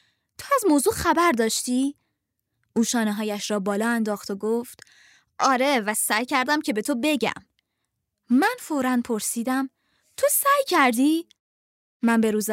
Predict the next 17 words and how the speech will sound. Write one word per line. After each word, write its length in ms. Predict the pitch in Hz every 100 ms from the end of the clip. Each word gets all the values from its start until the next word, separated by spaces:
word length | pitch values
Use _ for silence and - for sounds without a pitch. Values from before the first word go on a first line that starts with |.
| 208
قبل 260 | 233 240 -
فکر 260 | - 208
کردم 500 | - 220 208 214 202
و 40 | 202
اینکه 280 | 240 269 302
ممکن 380 | 247 233 247
است 220 | 294 320 -
واقعاً 560 | 196 254 277 277 311 381
به 80 | 330
من 200 | 294 302
گفته 320 | 294 - 277
باشد. 440 | 254 185 - - - _ _ _ _ _ _ _
به 100 | 208
راستی 380 | 208 202 - -
آن 180 | 208 208
روز 180 | 202 -
هم 200 | -